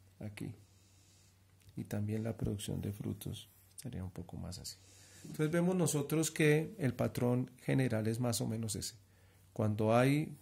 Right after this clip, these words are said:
producción de flores, no hay producción de frutos. Cuando hay producción de frutos, baja la producción de flores. Eso está relacionado con esto.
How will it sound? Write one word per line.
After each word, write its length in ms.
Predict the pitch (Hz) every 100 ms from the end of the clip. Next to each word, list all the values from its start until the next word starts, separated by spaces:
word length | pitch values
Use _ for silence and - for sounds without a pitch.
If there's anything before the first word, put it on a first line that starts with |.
| - - - - - - - - _ _
producción 420 | - 135 117 123 123
de 100 | 139
flores, 300 | 139 170 151
no 100 | 123
hay 60 |
producción 420 | 117 135 123 - 110
de 100 | 120
frutos. 420 | 151 156 156 147
Cuando 240 | 127 113
hay 60 | 107
producción 380 | 110 120 107 104
de 100 | 113
frutos, 520 | 139 135 135 135 135
baja 220 | 117 110
la 140 | 110 104
producción 420 | 107 98 - 92
de 100 | 104
flores. 420 | 107 104 98 101
Eso 180 | 110 117
está 200 | 117 117
relacionado 600 | 117 113 107 101 95 104
con 200 | 104 104
esto. 200 | 92 -